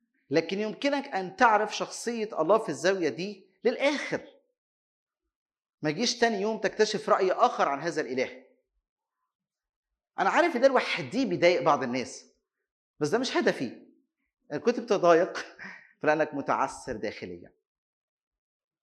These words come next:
آن الأوان أن نكتشف الحياة المسيحية بصورة صح. الحياة المسيحية هي لديها مبادئ، وإلا تتخبط أو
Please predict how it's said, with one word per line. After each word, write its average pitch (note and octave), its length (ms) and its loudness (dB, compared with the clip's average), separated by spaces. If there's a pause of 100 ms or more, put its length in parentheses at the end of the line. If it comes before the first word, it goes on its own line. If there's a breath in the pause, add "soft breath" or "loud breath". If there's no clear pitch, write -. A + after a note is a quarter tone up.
(1800)
آن C#4 140 6
الأوان E3 440 4
أن D3+ 80 -2
نكتشف D#3 400 -4
الحياة - 180 -2
المسيحية E3+ 340 -2
بصورة D#3+ 240 -4
صح. - 320 -8 (800 soft breath)
الحياة A#3 240 -2
المسيحية G3+ 580 -4
هي D3+ 520 -2 (1160)
لديها F3+ 760 -2 (100)
مبادئ، C#3+ 600 -2 (1160)
وإلا D#3 720 0
تتخبط A3 920 -2 (200 loud breath)
أو D#3 480 2